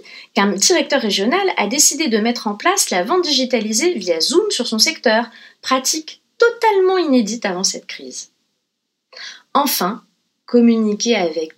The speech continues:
bienveillance vos attentes à vos équipes, qu'elles n'aient pas peur de l'échec, car en temps de crise, tout est à réinventer. Tous ces trucs et astuces concernent évidemment le management de la performance d'un réseau, mais, mais pas que.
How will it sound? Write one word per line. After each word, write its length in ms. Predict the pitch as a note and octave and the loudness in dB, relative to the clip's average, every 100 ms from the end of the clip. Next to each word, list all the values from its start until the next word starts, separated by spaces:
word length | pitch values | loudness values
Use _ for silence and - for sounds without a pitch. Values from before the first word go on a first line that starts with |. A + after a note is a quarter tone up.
| - | -8
bienveillance 1120 | F3 F#3+ G3 F#3 F3 D#3 D3 C#3+ - - - _ - | -4 0 0 0 -2 -4 -10 -6 -4 -6 -14 _ -4
vos 180 | E3+ E3+ | 0 2
attentes 380 | D3+ C3+ C#3+ D3+ | 0 -6 -14 -14
à 40 | |
vos 120 | C#3+ | -8
équipes, 440 | C#3 C3 - - - _ _ _ _ _ - | -8 -8 -12 -16 -20 _ _ _ _ _ 2
qu'elles 160 | A3+ | 4
n'aient 160 | A3+ G#3+ | 4 2
pas 120 | F3 | -2
peur 320 | - F#3 F#3 | -2 0 0
de 80 | E3+ | 0
l'échec, 560 | D3+ D3+ D3+ C#3+ - - _ _ - _ | -4 -2 -2 -4 -14 -20 _ _ -20 _
car 160 | - G3 | 0 2
en 80 | G#3 | 4
temps 120 | A#3 | 2
de 80 | A#3 | 2
crise, 560 | - A3+ A#3 A#3 - _ _ _ - | 0 0 0 -2 -4 _ _ _ -6
tout 240 | D#4 - | -4 -2
est 40 | |
à 100 | F#3 | -2
réinventer. 680 | D#3+ E3+ E3 D#3 D#3+ D#3+ D#3 _ _ _ _ _ _ _ _ _ - _ _ - | -2 -8 -8 -10 -14 -14 -16 _ _ _ _ _ _ _ _ _ -20 _ _ 2
Tous 100 | G#4+ | 4
ces 200 | A4 C4+ | 4 2
trucs 220 | - C#4 | 0 2
et 120 | B3 | 4
astuces 500 | A3+ A3+ - E4 D#4+ | 4 2 0 -2 0
concernent 360 | - G#3+ G#3 F3+ | 0 0 0 0
évidemment 560 | E3+ E3+ G3 A3 B3 B3+ | -2 -2 0 2 4 2
le 100 | F#3 | 0
management 400 | D#3+ F3 E3+ F#3+ | -2 -4 -2 -2
de 120 | F3 | 0
la 120 | D#3 | -2
performance 480 | F3 E3 F#3 F3+ F#3 | -4 -6 -4 -4 -4
d'un 100 | G3+ | 0
réseau, 460 | A#3 C4+ E4 D#4 - | 2 2 0 -2 -8
mais, 200 | A#3+ F3+ | -10 -6
mais 160 | G#3 A#3 | 2 2
pas 140 | D#4+ | 2
que. 160 | E4+ B4+ | 2 4